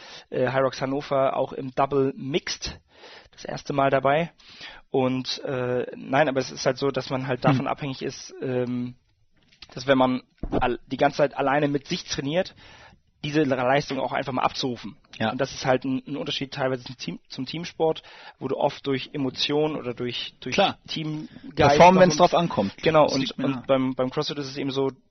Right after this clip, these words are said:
Speaker 1: okay, du musst halt das, was du die letzten Wochen trainiert hast, abrufen können. Ne?
Speaker 2: Mhm.
Speaker 1: Und da mu-, da spielen halt so viele Sachen zusammen.
Speaker 2: Jetzt bist du, äh, wollen wir zumindest so am Ende nochmal kurz drauf zu sprechen kommen, jetzt bist du ja hier bei, äh, relativ früh, muss man sagen, ähm,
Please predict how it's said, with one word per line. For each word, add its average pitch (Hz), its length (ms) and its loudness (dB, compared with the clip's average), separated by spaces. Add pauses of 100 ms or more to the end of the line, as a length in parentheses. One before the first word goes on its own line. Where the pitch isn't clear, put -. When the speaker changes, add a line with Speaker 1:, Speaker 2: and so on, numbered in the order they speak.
(100)
Speaker 1:
okay, 147 320 2
du 131 140 -8
musst 131 260 -2
halt 127 160 -2
das, 147 180 0
was 139 140 -6
du 131 140 -8
die 123 100 -4
letzten 139 480 0
Wochen 135 180 -4
trainiert 131 300 -8
hast, - 240 -12
abrufen 123 480 -4
können. 104 260 -14
Ne? 127 60 -8
Speaker 2:
Mhm. 113 80 -4
Speaker 1:
Und 117 240 -6 (380)
da 127 100 -2
mu-, 127 140 0 (100)
da 127 80 -4
spielen 135 240 0
halt 127 100 2
so 131 80 -4
viele 135 200 -4
Sachen 123 180 -4
zusammen. 120 400 -6 (540)
Speaker 2:
Jetzt 127 200 0
bist 190 220 2
du, 185 220 4
äh, 127 260 2
wollen 131 300 2
wir 135 100 6
zumindest 139 340 0
so 131 120 4
am 117 100 4
Ende 147 180 -2
nochmal 131 200 2
kurz - 240 -2
drauf - 180 -4
zu - 80 -10
sprechen 135 320 -2
kommen, 127 220 0 (300)
jetzt 131 160 0
bist 151 200 2
du 147 60 6
ja 131 160 8
hier 131 320 4
bei, 117 400 2 (400)
äh, 117 60 -2
relativ 156 440 4
früh, 214 300 0
muss 104 220 0
man 98 120 0
sagen, 90 400 -2 (400)
ähm, 110 480 0